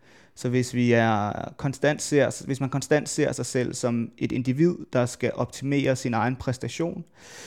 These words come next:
øh, og optimere sit eget liv, og gøre sig bedre end alle andre, på, måske på bekostning af alle andre, så kan det blive svært ligesom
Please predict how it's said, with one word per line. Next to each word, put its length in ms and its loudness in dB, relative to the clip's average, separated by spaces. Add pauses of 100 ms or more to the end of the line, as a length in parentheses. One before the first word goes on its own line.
(260)
øh, 800 8 (300)
og 1040 4 (320)
optimere 560 4
sit 180 0
eget 260 4
liv, 260 -2 (320)
og 600 4 (220)
gøre 160 4
sig 140 -2
bedre 520 4
end 140 2
alle 200 4
andre, 340 0
på, 200 -4 (160)
måske 580 -2
på 100 0
bekostning 540 0
af 60 4
alle 180 0
andre, 260 -12 (580)
så 120 0
kan 220 6
det 80 2
blive 160 0
svært 380 2
ligesom 460 -4